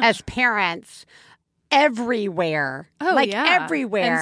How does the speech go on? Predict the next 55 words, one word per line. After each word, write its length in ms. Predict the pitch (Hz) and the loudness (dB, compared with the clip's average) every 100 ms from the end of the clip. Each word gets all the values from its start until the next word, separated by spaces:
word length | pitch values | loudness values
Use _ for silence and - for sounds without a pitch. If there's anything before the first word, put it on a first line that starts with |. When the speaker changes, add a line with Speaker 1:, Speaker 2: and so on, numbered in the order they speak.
| 160 | -2
Speaker 2:
scratches 600 | 220 208 220 208 202 202 | -2 -2 -4 -10 -8 -2
Speaker 1:
The 60 | 254 | -2
scratches, 720 | 214 220 294 302 285 302 277 | -4 -2 0 2 0 -2 -2
Speaker 2:
and 80 | 226 | -2
Speaker 1:
like, 160 | 226 | -6
the 60 | - | -4
headbutt, 920 | 208 160 269 262 208 269 269 262 - | -6 -2 -2 -2 -2 2 2 2 0
the, 100 | 240 | -2
like, 160 | 208 262 | -2 -2
Speaker 2:
Yeah. 120 | 214 | -2
Speaker 1:
broken 460 | 262 285 - 277 | 0 0 0 -4
glasses, 760 | 240 240 233 240 285 240 233 214 | 0 2 4 2 0 -2 0 -2
Speaker 2:
Yeah. 40 | |
Speaker 1:
the 80 | 185 | -8
broken 500 | 170 226 269 269 262 | -2 0 0 0 -4
stuff. 260 | - - 247 | -4 0 0
I 60 | 240 | 0
keep, 160 | - | -2
Speaker 2:
And 100 | 285 | -2
Speaker 1:
like 120 | 302 349 | 2 2
Speaker 2:
just, 120 | 381 | 2
like, 160 | 403 | -2
the 200 | - - 240 | -2 -4 -4
aches 220 | 247 - | -4 -6
and 140 | 254 | -6
pains 280 | 240 240 226 | -4 -4 -4
from, 200 | 214 190 | -6 -6
like, 180 | 180 185 | -8 -8
carrying 480 | - 202 208 202 196 | -4 -2 -2 -2 -4
kids 240 | 208 240 | -6 -4
around 320 | 254 - - | -2 0 -2
and 80 | 254 | 0
Speaker 1:
Yeah. 400 | 320 381 285 185 | 2 4 2 0
Speaker 2:
stuff. 40 | 165 - | -4 -12
Yeah. 120 | 233 | -2
Speaker 1:
But, 80 | 339 | 2
like, 140 | 349 302 | 2 2
I 120 | 330 | -2
will, 420 | 302 349 381 359 | 0 0 2 2
like, 340 | 311 269 214 _ _ _ _ | 0 0 -2 _ _ _ _
the, 160 | 233 311 | -4 0
and 140 | 320 | 0
the 60 | 302 | 0
thing 140 | 403 587 | 0 0
about 80 | 508 | 0
the 80 | 254 | -2
bruises 580 | 196 302 339 277 262 202 | -2 -2 -2 0 -2 0
that 120 | 233 | 0
I 100 | 226 | 2
always 220 | 254 254 | 0 -2
find 240 | - 240 233 | -2 -2 -2
amazing 380 | 226 220 233 | -2 -2 -4
is 160 | - 208 | -8 -6
they're 100 | 240 | 0
like, 240 | 240 214 | 0 0